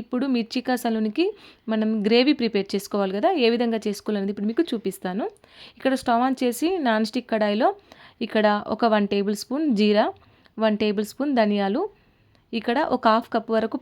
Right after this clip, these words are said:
పల్లీలు, కొద్దిగా ఎండు కొబ్బరి, ఇవన్నీ వేసేసుకొని చక్కగా వేయించుకోవాలి. మరీ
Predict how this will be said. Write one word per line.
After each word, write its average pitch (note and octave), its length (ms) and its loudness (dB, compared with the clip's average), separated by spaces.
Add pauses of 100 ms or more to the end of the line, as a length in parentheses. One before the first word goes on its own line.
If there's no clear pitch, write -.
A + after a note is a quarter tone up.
పల్లీలు, G#3 420 0 (1300)
కొద్దిగా A3+ 400 0 (160)
ఎండు A3+ 220 4
కొబ్బరి, G3 280 -2 (160)
ఇవన్నీ A3 400 2
వేసేసుకొని A3 480 -2 (120)
చక్కగా G#3 420 -4
వేయించుకోవాలి. G3 640 -2 (640)
మరీ G#3+ 140 6